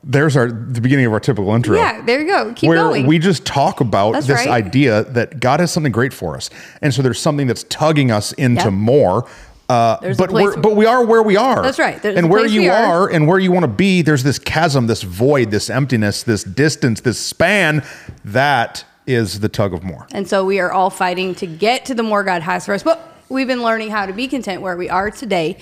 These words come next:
Speaker 2: Today we're gonna talk about something that we've been learning and navigating right now in this moment
Speaker 1: Wait, are we not
Speaker 2: in
Speaker 1: gonna
Speaker 2: real
Speaker 1: talk about,
Speaker 2: time.
Speaker 1: are we not gonna talk about main character energy though?
Speaker 2: Oh, we can talk, yeah, let's talk about main character
Speaker 1: Yeah,
Speaker 2: energy.
Speaker 1: so I'm in my message, I'm talking about, I talk about, like, you're not the main character.
Speaker 2: Right.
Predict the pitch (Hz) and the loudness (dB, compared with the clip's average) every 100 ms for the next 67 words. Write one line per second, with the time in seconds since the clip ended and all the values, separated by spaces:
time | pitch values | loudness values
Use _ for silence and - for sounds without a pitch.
0 | - - - - 269 302 302 294 269 247 | -16 -18 -12 -2 0 0 0 -2 -2 -2
1 | 233 240 233 220 208 214 208 208 196 202 | -2 -4 -4 -4 -4 -4 -6 -4 -2 -4
2 | 202 190 185 190 190 180 208 247 262 220 | -4 -4 -4 -2 -4 -4 -2 -2 0 -2
3 | - 233 254 - 214 202 202 - 208 196 | -2 -4 -4 -4 -4 -2 -2 2 2 4
4 | 180 214 208 - 202 175 165 151 156 165 | 4 4 2 2 2 2 0 2 4 4
5 | 175 170 170 160 131 131 139 151 143 131 | 2 0 0 0 2 2 2 2 0 2
6 | 131 143 151 156 160 160 370 247 165 220 | 0 2 2 2 0 -2 -2 0 0 -2
7 | 359 370 359 269 330 311 277 311 339 311 | 0 0 -2 -2 -2 -2 -2 -2 -2 -2
8 | 311 302 311 254 175 269 - 196 175 190 | -2 -2 0 0 2 0 0 2 2 2
9 | 165 151 175 131 117 127 120 156 147 143 | 2 0 0 -2 -2 -4 0 0 0 0
10 | 127 123 113 - - 127 117 - - 131 | 2 2 0 -6 -4 -2 -2 -4 -2 0
11 | 123 113 117 107 104 120 123 113 113 104 | 0 0 0 0 0 2 2 0 0 -2
12 | 92 107 - - 226 196 | 0 -2 -4 -8 -4 -4